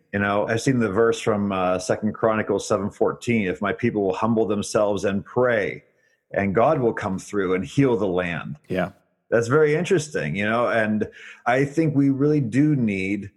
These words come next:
Speaker 1: and this is something I, I feel that the Lord's really kind of, uh, been moving in my heart for, and it's, it's, it's in alignment with some other things that he's been speaking to me personally, uh, regarding ministry and, uh, as well.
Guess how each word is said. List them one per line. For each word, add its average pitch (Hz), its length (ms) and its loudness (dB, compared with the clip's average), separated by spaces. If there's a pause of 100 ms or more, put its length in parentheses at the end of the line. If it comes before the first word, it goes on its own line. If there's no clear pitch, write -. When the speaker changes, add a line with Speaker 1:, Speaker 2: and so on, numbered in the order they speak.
Speaker 1:
and 131 160 2
this 156 160 0
is 147 100 0
something 151 260 2
I, 117 260 0
I 120 40 0
feel 127 220 0
that 117 340 0
the 110 220 0
Lord's 113 320 2
really 113 180 2
kind 113 220 0
of, 90 440 -4
uh, 98 280 0
been 101 260 0
moving 113 320 0
in 104 140 -2
my 110 240 0
heart 101 280 0
for, 92 360 -2
and 104 100 -2
it's, - 300 -10
it's, - 400 -6
it's 135 280 -4
in 151 60 0
alignment 127 380 0
with 113 80 0
some 113 160 -2
other 110 180 2
things 101 280 -2
that 92 60 -2
he's 98 140 -2
been 92 280 -2
speaking 98 320 -4
to 95 40 -4
me 92 120 -2
personally, 92 840 -2 (360)
uh, 82 280 -2
regarding 92 400 0
ministry 98 680 -2
and, 85 220 -4 (580)
uh, 78 60 -2
as 104 340 0
well. 87 400 0